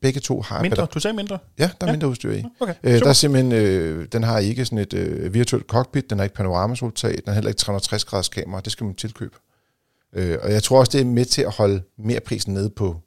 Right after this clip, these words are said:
Speaker 2: Mm.
Speaker 1: tredive tusind kroner, fordi du får trods alt, øh, en bil, der, øh, har to hundrede otteogfirs heste i stedet for hundrede og firs heste. Så du går fra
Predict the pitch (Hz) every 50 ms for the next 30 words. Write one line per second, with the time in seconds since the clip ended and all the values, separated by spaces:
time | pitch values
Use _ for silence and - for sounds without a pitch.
0 | _ - 165 147 127 - 95 98 - - 101 95 98 90 - 95 95 92 - -
1 | 98 90 101 98 - 123 123 107 - - 110 104 101 101 98 - - - _ _
2 | _ _ _ _ _ _ _ _ _ _ _ - - 101 95 85 - - 107 101
3 | - 117 120 - - 98 - _ - 113 101 95 95 87 85 85 78 69 85 82
4 | 98 78 - - - - 113 104 104 101 101 110 123 117 - 104 98 - 104 101
5 | - 117 101 92 80 - - - 101 90 - 82 82 85 - _ - 123 139 156
6 | 151 - 147 - - - - - - - 139 131 _ _ _ _ _ _ _ _
7 | _ _ _ _ _ - - 90 95 92 - - - - - - 95 87